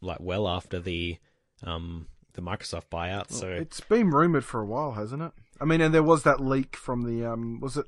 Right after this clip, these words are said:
Speaker 2: O F L C or peggy?
Speaker 1: I can't remember.
Speaker 2: I think it was peggy. Um, 'cause a lot of people are saying that this is gonna be announced at the last Nintendo Direct, and then when it wasn't,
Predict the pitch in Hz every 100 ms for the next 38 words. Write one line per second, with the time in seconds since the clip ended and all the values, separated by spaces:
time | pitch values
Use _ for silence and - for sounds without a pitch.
0 | - - 156 180 180 165 185 214 - 143
1 | 123 117 117 - - - - _ _ _
2 | _ _ 82 82 - 78 90 85 92 95
3 | 190 - - - 135 123 120 117 - -
4 | - _ - _ _ 127 131 139 202 165
5 | - 170 233 262 185 175 185 185 160 156
6 | 165 - 123 151 139 139 139 135 - 117
7 | 123 127 123 127 117 139 127 120 113 120
8 | 147 - 117 117 117 117 117 80 113 123
9 | 113 104